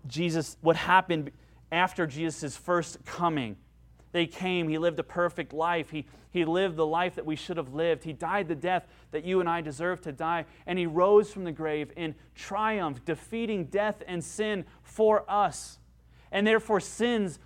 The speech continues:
hold on us has been destroyed. And by faith in Christ, we are forgiven. We are adopted into his family. We are accepted by his grace.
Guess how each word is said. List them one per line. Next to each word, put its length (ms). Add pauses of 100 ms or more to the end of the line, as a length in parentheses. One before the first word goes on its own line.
hold 480
on 260
us 180
has 120
been 160
destroyed. 640 (460)
And 200
by 140
faith 380
in 80
Christ, 360
we 80
are 80
forgiven. 680 (260)
We 140
are 140
adopted 560
into 220
his 160
family. 600 (200)
We 120
are 100
accepted 580
by 160
his 220
grace. 600